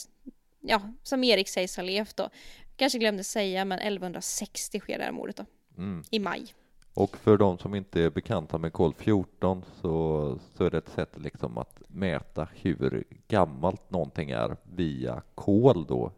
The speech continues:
Speaker 2: i,
Speaker 1: Precis.
Speaker 2: i kroppen.
Speaker 1: Och då kan man konstatera att kvarlevorna är ifrån elvahundratalet och mannens ålder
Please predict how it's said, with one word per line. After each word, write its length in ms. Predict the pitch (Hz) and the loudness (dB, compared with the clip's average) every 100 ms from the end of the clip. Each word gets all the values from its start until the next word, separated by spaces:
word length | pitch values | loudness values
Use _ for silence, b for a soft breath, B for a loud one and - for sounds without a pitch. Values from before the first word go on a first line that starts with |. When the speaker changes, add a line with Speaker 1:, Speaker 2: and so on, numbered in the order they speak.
| _ | _
Speaker 2:
i, 60 | - | -2
Speaker 1:
Precis. 640 | 240 233 220 214 - - | 0 2 0 -6 -8 -2
Speaker 2:
i 120 | 185 | -2
kroppen. 460 | - - 71 - 67 - - | 0 0 0 -2 -8 -10 -6
Speaker 1:
Och 200 | 247 - _ _ _ | -6 -6 _ _ _
då 160 | 240 247 | 0 0
kan 200 | 262 233 | 2 -2
man 140 | 233 | -2
konstatera 840 | - 226 220 208 247 202 190 202 190 | -2 -4 -4 -6 -4 -2 0 0 0
att 520 | 180 185 - - - _ _ _ _ - | -2 -8 -18 -20 -20 _ _ _ _ -4
kvarlevorna 720 | 240 220 196 185 180 185 175 | 2 2 2 -4 -4 -4 -2
är 300 | 180 233 302 | 0 -2 -4
ifrån 300 | - 233 214 | -6 -4 -2
elvahundratalet 920 | 202 185 180 180 190 - 90 - - _ b b b b - | -2 -4 -6 -6 -4 -4 -6 -10 -20 _ b b b b -6
och 420 | 208 190 _ - - _ _ - | -6 -6 _ -18 -18 _ _ -20
mannens 640 | - - 220 202 185 185 190 | -14 -4 0 2 0 -4 -4
ålder 680 | 202 185 170 180 214 - | -2 -2 -4 2 2 2